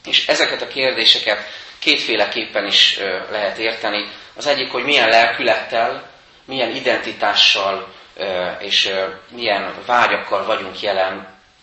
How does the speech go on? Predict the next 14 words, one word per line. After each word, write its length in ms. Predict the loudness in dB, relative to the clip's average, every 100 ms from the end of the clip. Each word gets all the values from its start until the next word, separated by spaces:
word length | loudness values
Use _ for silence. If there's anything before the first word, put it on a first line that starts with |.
| -14
ö, 240 | -6 -6 -4
mi 140 | 0
az, 120 | 0
amit 220 | 0 -4 -2
hordozunk 560 | -2 0 -4 -6 -6
magunkban, 640 | -6 -6 -10 -4 -4 -4 -10 -16 -12
hogyan 300 | -4 -2 0
vagyunk 320 | -2 -4 -6 -2
jelen 360 | -2 -2 -4
az 120 | -6
életünknek 560 | -4 -4 -4 -8 -12 -8
ezen 220 | -6 -6
a 100 | -8
területein, 760 | -4 -4 -4 -4 -4 -4 -6